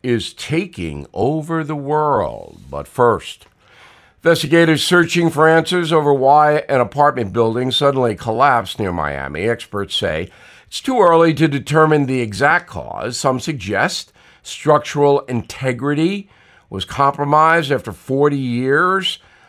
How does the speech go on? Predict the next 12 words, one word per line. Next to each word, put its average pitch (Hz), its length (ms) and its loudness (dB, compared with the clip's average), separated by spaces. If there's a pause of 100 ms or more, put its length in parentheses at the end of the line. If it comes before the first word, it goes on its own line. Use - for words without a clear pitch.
of 82 160 -10
wind 120 420 0
and 117 100 0
erosion. 131 760 -2
Others 123 400 0
believe 117 420 -4
salt 147 520 0
water 123 480 2
spray 175 480 2
from 131 240 -6
the 101 120 -6
ocean 156 480 -4